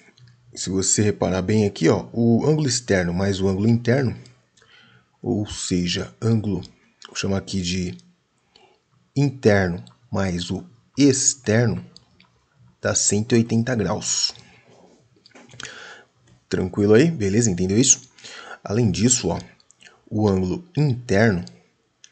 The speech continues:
mais o ângulo alfa, então o interno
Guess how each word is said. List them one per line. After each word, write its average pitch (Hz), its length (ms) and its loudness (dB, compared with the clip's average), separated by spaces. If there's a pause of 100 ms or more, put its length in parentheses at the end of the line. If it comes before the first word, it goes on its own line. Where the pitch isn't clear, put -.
(760)
mais 90 360 -2
o 92 100 -2
ângulo 113 280 0
alfa, 104 440 0 (420)
então 90 360 -6
o 92 100 -4
interno 110 520 -4